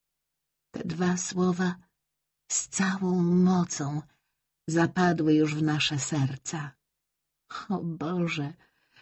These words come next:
dzięki Ci za wszystko. Za to, że nasza ojczyzna wolna, za to, że przetrwaliśmy do tego dnia, za to, że żyjemy.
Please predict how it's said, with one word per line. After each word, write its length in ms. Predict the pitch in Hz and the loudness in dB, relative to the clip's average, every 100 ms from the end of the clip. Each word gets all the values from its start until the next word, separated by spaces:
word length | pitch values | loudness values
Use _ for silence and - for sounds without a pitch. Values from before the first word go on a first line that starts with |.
| - | 2
dzięki 600 | 202 233 233 190 175 156 | 10 12 12 8 2 -4
Ci 140 | 185 | 0
za 140 | 170 170 | 0 0
wszystko. 760 | - - 170 - - - 147 - _ _ _ _ _ _ | -2 -2 -2 -4 -12 -10 -10 -14 _ _ _ _ _ _
Za 280 | 185 208 202 | 4 4 4
to, 220 | - 151 - _ _ _ | 0 -6 -6 _ _ _
że 160 | 185 220 | 6 10
nasza 340 | 220 233 214 | 10 8 6
ojczyzna 600 | 208 208 240 220 208 202 | 4 4 4 6 6 4
wolna, 600 | 175 185 185 170 165 160 | 2 2 4 4 2 2
za 340 | 160 160 185 190 - | 0 2 0 0 -4
to, 180 | 170 175 - _ _ _ _ _ - | -8 -8 -16 _ _ _ _ _ -4
że 220 | 180 190 | -2 -2
przetrwaliśmy 1300 | 190 - 196 175 - - 220 214 196 175 - 170 160 | -2 -6 -6 -8 -12 -8 -4 0 2 2 0 -2 -2
do 160 | 170 160 | -4 -4
tego 360 | - 226 220 | 0 0 2
dnia, 600 | 202 220 233 262 220 147 - _ _ _ _ _ _ - | 2 6 6 6 2 0 -6 _ _ _ _ _ _ -2
za 280 | 190 220 | 2 4
to, 180 | 240 254 | 6 6
że 140 | 240 233 | 8 8
żyjemy. 680 | 240 254 269 254 151 143 | 10 10 8 6 2 0